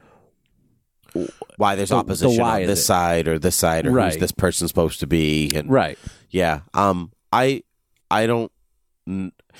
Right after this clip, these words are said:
Speaker 1: actually, so I watched The Crown, and I found watching The Crown was very helpful for some things because some of those same people are just, you know, a bit old, like a decade older
Speaker 2: Right.
Speaker 1: i-, in, in that show. And so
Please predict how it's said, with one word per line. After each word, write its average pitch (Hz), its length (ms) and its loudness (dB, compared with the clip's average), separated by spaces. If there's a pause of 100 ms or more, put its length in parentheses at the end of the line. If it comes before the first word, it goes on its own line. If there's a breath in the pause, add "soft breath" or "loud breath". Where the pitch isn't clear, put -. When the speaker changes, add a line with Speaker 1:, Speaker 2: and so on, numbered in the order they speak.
(160 loud breath)
Speaker 1:
actually, 110 240 0
so 110 160 0
I 90 120 2
watched 120 300 0
The - 80 -2
Crown, 107 540 0 (100)
and 92 160 2
I 90 80 0
found 95 360 0
watching 92 340 0
The 87 80 0
Crown 90 340 0
was 90 160 0
very 87 300 0
helpful 92 520 0 (120)
for 131 160 0
some 147 240 0
things 170 340 -2
because 98 500 0 (280 loud breath)
some 95 280 -2
of 95 120 -2
those 92 420 2
same 92 360 0
people 98 580 2
are 82 160 0
just, - 240 -2 (480)
you 98 120 2
know, 76 200 -2 (120)
a 87 100 -2
bit 82 280 -2
old, 104 220 0
like 82 140 -2
a 82 60 -4
decade 85 460 -2
older 110 380 0
Speaker 2:
Right. 104 260 -2 (240 loud breath)
Speaker 1:
i-, 104 240 0
in, 95 340 -2 (200)
in 95 200 0
that 87 220 0
show. 101 460 0
And 90 180 -2
so 90 400 0